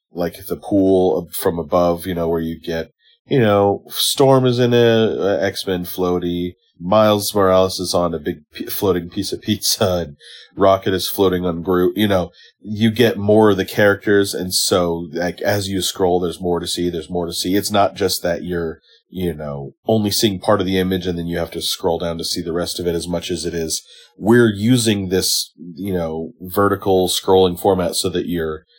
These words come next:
you know, moving through the scene, and it's just moving top to down rather than, like,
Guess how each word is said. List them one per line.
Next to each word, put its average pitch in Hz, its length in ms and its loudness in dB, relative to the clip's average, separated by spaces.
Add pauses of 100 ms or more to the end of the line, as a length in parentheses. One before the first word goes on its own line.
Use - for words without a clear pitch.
(120)
you 90 100 -10
know, 85 140 -4
moving 104 360 2
through 101 300 0
the 87 100 -2
scene, 95 360 -2
and 82 100 -4
it's 80 140 -8
just - 260 -6
moving 87 320 -2
top - 320 -2
to 87 80 -10
down 104 400 2
rather 87 240 -2
than, 82 260 -6
like, 76 260 -10